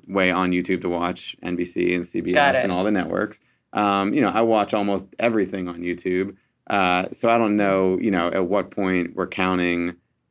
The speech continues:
Speaker 1: Netflix or Amazon or H B O and what's traditional and what's not
Speaker 2: Right.
Speaker 1: traditional. Uh, I think that there's,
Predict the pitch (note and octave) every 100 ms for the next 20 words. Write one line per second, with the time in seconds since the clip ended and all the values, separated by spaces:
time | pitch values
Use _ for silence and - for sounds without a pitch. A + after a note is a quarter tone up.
0 | - G2 F#2+ F#2 E2+ - F#2 F2 F2 F2
1 | F2 E2+ F2 - F#2 F2 F2 E2+ E2+ F2+
2 | - - F#2 F2+ - F#2 F#2 F2 F2+ F2
3 | - F#2+ F#2+ D3+ C#3+ D#3 C#3 B2 B2 -
4 | - _ G#2 G2+ F2+ - G2+ - A2 F#2+
5 | G2 G2 F2+ F2+ E2+ - _ _ _ _
6 | _ _ _ - G#2 F#2+ F#2 F#2 F#2 F2+
7 | F2+ F2 -